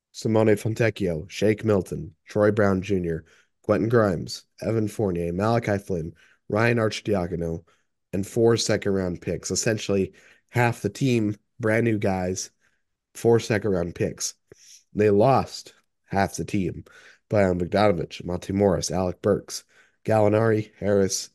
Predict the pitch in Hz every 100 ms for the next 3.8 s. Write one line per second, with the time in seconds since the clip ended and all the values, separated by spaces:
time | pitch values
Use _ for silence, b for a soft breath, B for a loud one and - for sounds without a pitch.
0 | _ _ _ _ 90 92 90 101 104 101
1 | - b b b _ 104 101 95 90 104
2 | 104 92 92 82 - 90 90 - 87 113
3 | 95 95 98 87 92 90 87 -